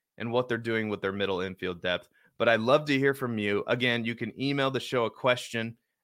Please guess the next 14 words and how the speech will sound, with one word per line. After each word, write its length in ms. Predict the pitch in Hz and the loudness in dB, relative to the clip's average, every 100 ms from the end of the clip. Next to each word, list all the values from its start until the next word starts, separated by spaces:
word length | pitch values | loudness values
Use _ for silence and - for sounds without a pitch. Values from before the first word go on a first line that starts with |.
| - | 0
at 240 | 135 139 | 0 0
seth 360 | - 131 127 - | 2 4 4 4
dot 260 | 113 101 104 | 2 2 0
D 160 | 123 | 2
I 140 | 107 113 | 4 4
E 180 | 104 | 0
W 320 | 107 104 101 - | 0 0 -2 -2
O 160 | 107 | -2
L 180 | 90 95 92 | 0 -2 -4
D 280 | 101 101 95 | -8 -6 -6
at 200 | 92 90 | -6 -8
gmail 460 | 104 123 123 117 107 | -6 -4 0 0 0
dot 240 | 95 90 | -2 -2
com. 440 | - 131 127 127 | 0 2 2 0